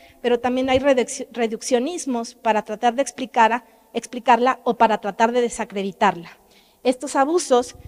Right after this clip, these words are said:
suelen ser un recurso ideológico que muchas veces se vuelve en un discurso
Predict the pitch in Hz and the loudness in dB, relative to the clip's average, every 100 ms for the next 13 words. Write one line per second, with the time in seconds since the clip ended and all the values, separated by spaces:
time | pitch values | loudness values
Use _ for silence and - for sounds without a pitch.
0 | - _ - 269 262 285 302 277 285 247 | -20 _ -8 0 2 2 4 4 4 4
1 | 233 294 302 320 302 311 302 285 269 - | 2 0 0 0 4 6 6 4 0 2
2 | 254 247 254 262 269 302 254 262 269 254 | 0 2 2 2 2 0 0 -2 -2 -2
3 | 226 220 226 247 240 233 - 247 233 311 | -2 0 0 0 0 -4 -4 -4 0 2
4 | 381 | 0